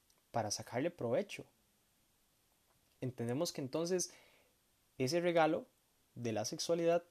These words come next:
ha sido enviado ya sea por Dios o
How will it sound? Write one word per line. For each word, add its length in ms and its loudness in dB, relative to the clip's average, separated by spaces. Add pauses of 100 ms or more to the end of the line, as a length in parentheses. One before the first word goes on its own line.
(1500)
ha 120 -2
sido 200 2
enviado 560 2 (800)
ya 120 -4
sea 240 2
por 200 -6
Dios 480 -4 (920)
o 280 -6